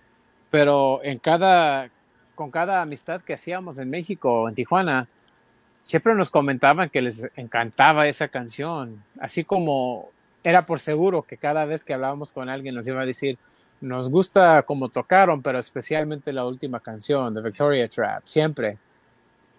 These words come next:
Entonces, ah, era casi como la Navidad y le dije a, a Mike que para hacer algo como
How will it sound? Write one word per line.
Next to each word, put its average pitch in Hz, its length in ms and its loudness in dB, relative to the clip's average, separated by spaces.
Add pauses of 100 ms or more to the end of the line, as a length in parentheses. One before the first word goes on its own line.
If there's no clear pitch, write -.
(120)
Entonces, 151 680 2
ah, 127 420 0 (120)
era 156 180 -2
casi 185 260 -2
como 135 300 -4
la 123 100 -4
Navidad 147 760 -2 (200)
y 139 80 -10
le 131 160 -4
dije 151 240 -4
a, 127 320 0
a 117 160 -8
Mike 160 400 -4 (760)
que 127 840 -2
para 135 160 0
hacer 170 240 2
algo 165 240 0
como 120 420 -6